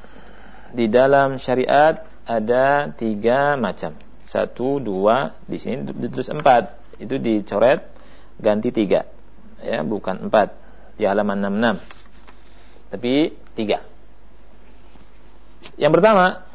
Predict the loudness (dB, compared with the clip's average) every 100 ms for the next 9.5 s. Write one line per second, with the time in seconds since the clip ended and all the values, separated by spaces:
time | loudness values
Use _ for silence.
0 | -14 -12 -2 2 2 6 6 8 4 4
1 | -6 -14 -14 -8 -2 2 4 4 4 4
2 | 4 2 -8 -14 -14 -14 0 4 4 6
3 | 6 4 2 -2 -2 -12 -14 -14 -14 -14
4 | -14 -14 -14 -14 -14 -14 -14 -14 -14 -14
5 | -14 -14 -2 4 6 8 8 4 2 -8
6 | -16 -16 -16 -16 -12 0 2 4 2 2
7 | 0 4 6 4 -2 -12 -14 -14 -2 2
8 | 4 4 2 2 4 4 4 -2 -2 -2
9 | -4 0 0 0 -6